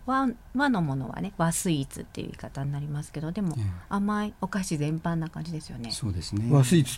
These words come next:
Speaker 3: って、へ、あの、
Speaker 1: 和菓子の、
Speaker 3: 洋菓子の和に、
Speaker 1: うん、和菓子の和に和スイーツ。
Speaker 3: 和スイーツっていうのか。
Speaker 1: はい。
Speaker 3: 面白いですね。
Speaker 1: 爽やか談話室は、静岡市洋菓子協会会長で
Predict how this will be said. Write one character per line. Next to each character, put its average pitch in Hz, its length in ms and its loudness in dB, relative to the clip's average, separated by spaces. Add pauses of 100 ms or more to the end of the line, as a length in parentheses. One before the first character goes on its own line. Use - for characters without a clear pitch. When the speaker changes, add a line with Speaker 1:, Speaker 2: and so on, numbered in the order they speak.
(120)
Speaker 3:
っ 131 40 10
て、 151 320 6
へ、 - 20 6
あ 131 100 8
の、 131 200 6 (420)
Speaker 1:
和 156 160 10
菓 165 160 10
子 - 100 2
の、 135 140 10
Speaker 3:
洋 131 60 8
菓 107 120 4
子 - 40 -6
の - 0 -
和 - 0 - (100)
に、 196 100 4 (160)
Speaker 1:
う 156 60 6
ん、 - 20 10
和 139 100 12
菓 180 140 4
子 175 120 -2
の 143 180 0
和 131 200 0
に 139 280 -4 (180)
和 160 220 -2
ス - 80 -4
イ - 20 8
ー - 0 -
ツ。 - 0 -
Speaker 3:
和 131 100 8
ス 151 160 6
イ 160 40 12
ー 127 80 6
ツ - 160 -10
っ - 20 -18
て - 80 -4
い 104 40 4
う 98 40 6
の 90 60 6
か。 85 60 4
Speaker 1:
は 82 60 0
い。 - 380 -6
Speaker 3:
面 104 100 -2
白 165 180 2
い - 20 4
で 95 80 -2
す 90 60 -4
ね。 117 400 4 (180)
Speaker 1:
爽 247 200 6
や 294 140 2
か 294 100 4
談 269 220 6
話 262 120 4
室 - 200 -2
は、 165 240 6 (260)
静 220 300 2
岡 277 300 2
市 160 200 0
洋 233 200 4
菓 285 100 0
子 - 140 -6
協 277 200 2
会 156 260 0
会 180 200 2
長 185 240 2
で 175 220 4